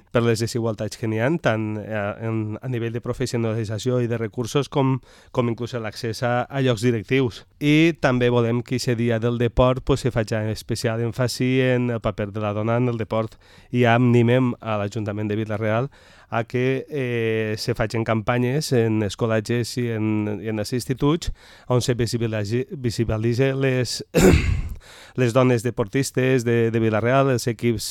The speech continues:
eh, femenins de Vila-real, per a que això vaga per animar i dif-,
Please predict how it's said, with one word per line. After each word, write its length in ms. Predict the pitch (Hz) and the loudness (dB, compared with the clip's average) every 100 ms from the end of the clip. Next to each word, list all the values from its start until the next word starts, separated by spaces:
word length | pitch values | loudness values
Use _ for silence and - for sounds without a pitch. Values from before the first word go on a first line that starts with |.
| - | 0
eh, 140 | 123 | 0
femenins 440 | 113 120 110 113 113 | 2 2 2 2 0
de 80 | 117 | -2
Vila-real, 540 | 113 107 117 127 147 | -2 -2 2 4 4
per 160 | 131 113 | 4 2
a 80 | 107 | 2
que 300 | 120 110 107 - - - | -2 -4 -4 -14 -20 -8
això 340 | - 117 123 117 | -2 0 4 4
vaga 280 | 117 113 123 | 4 2 2
per 80 | 127 | 2
animar 320 | 120 107 107 | 2 2 0
i 80 | 117 | 0
dif-, 220 | 120 117 | -2 -4